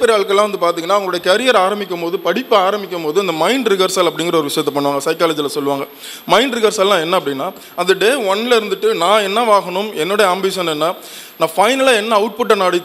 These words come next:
நான் தேடி போறேன் அப்படிங்கிறத எங்க மைண்ட்ல வச்சுக்கணும். So each and every day while you get up from your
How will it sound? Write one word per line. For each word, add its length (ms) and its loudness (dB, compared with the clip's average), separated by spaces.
நான் 180 0
தேடி 220 4
போறேன் 260 4
அப்படிங்கிறத 500 -2
எங்க 180 -4
மைண்ட்ல 260 2
வச்சுக்கணும். 380 -8
So 80 4
each 200 0
and 180 2
every 180 -2
day 100 6
while 160 0
you 80 -6
get 160 0
up 180 -2
from 200 -4
your 100 -6